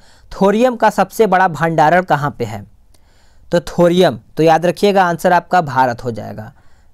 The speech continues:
नेक्स्ट क्वेश्चन, मानचित्र में पर्वत पहाड़ को किस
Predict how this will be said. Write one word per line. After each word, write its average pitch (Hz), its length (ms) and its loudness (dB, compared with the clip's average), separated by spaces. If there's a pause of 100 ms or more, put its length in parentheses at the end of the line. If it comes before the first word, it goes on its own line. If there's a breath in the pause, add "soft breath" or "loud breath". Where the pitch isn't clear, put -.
नेक्स्ट 185 280 0
क्वेश्चन, 117 380 -6 (420)
मानचित्र 202 560 0
में 214 140 2
पर्वत 208 420 0
पहाड़ 175 400 0
को 202 140 0
किस 214 280 -4